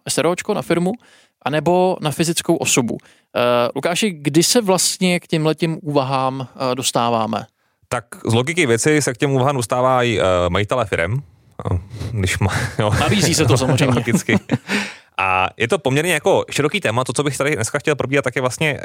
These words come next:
Speaker 2: eh, nákup investiční nemovitosti za účelem dalšího pronájmu. To znamená, může to být byt, bytovka, eh, případně rodinný dům nebo nějaká rekreační nemovitost.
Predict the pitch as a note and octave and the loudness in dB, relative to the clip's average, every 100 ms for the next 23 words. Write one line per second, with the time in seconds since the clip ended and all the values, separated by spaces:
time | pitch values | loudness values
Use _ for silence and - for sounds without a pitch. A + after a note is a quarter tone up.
0 | - A2 G#2 A2 C3 D3 B2 B2 A#2+ A#2+ | -2 0 2 0 -2 -2 0 0 0 -2
1 | C#3+ C#3+ C3+ A#2 A#2+ B2+ B2+ D3 A#2+ - | 0 0 0 0 0 0 -2 0 0 -2
2 | A#2+ - C3+ A2 G#2 - D3 C#3 G2+ F#2+ | -2 -2 0 0 -2 0 0 2 0 0
3 | F2+ F#2 C3+ G#2 G2+ G2 A2 G2+ F#2+ F2+ | 0 -2 -2 0 0 0 0 0 0 -2
4 | A#2 - G2+ G2 G#2+ G2 G2 D2 F2+ F2 | -4 -4 -6 -4 -2 -2 -2 -2 0 2
5 | F2 E2+ _ - - F#2+ F#2 F#2 F#2+ G2 | 0 -2 _ -12 -4 -2 0 0 0 0
6 | G2 F#2+ F2+ F2 E2+ F#2 - - F#2+ G2+ | 0 2 2 0 0 -4 -6 -4 -4 -4
7 | F2+ E2+ E2 G2+ D#3 - | -6 -2 -2 -2 -4 -6